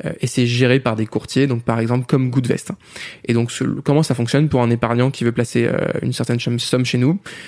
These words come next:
Il va sur notre site internet, il fait une simulation, il répond à quelques questions,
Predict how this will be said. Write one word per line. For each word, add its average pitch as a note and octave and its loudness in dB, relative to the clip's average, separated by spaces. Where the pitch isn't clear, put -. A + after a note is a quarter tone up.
Il B2 0
va B2 4
sur B2 -2
notre A#2 2
site - -4
internet, A#2+ 2
il - -10
fait B2+ 2
une A#2+ 0
simulation, C#3 2
il C3 2
répond A#2+ 2
à A#2+ 0
quelques B2 -2
questions, C#3+ -2